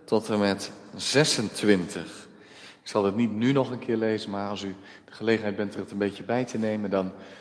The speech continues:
kunt u het gemakkelijker volgen, ook als ik wat, eh, teksten aanwijs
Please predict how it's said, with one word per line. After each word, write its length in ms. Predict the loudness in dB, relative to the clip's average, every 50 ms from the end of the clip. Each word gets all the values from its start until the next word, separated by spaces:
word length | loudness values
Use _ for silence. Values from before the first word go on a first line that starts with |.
| -20 -12 -6
kunt 180 | -6 -4 0
u 60 | 2 2
het 100 | 2 2
gemakkelijker 580 | 0 2 4 4 4 4 2 0 0 -2 -6
volgen, 440 | 0 4 6 8 8 6 6 4 2
ook 180 | 2 2 0 -2
als 160 | -4 -4 -4
ik 100 | -6 -6 -8 -14 -18 -20 -20 -20 -20 -20 -20 -20 -12
wat, 240 | -8 -8 -8 -4 -2
eh, 80 | -2 -2
teksten 560 | -2 -2 -6 -6 -4 -4 -4 -4 -4 -2 0
aanwijs 720 | 2 4 4 4 6 6 6 6 6 4 2 -4 -6